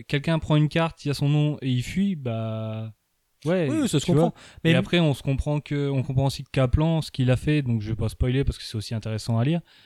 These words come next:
Speaker 1: Bah, il s'est permis pas mal
Speaker 2: Oui,
Speaker 1: de choses
Speaker 2: et
Speaker 1: dans les locaux.
Speaker 2: C'est ça.
Speaker 1: Même délire.
Speaker 2: Et il y a pas vraiment d'antagoniste. C'est-à-dire que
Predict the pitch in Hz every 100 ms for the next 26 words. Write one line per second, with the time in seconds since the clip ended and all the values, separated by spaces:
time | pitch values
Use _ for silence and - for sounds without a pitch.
0 | _ 123 120 120 110 127 123 131 123 127
1 | 123 120 120 147 135 117 110 113 120 123
2 | 117 113 165 185 - - 143 160 - 120
3 | 123 143 151 196 240 180 147 143 - 262
4 | 285 185 202 240 185 190 196 180 190 190
5 | - - _ - 190 -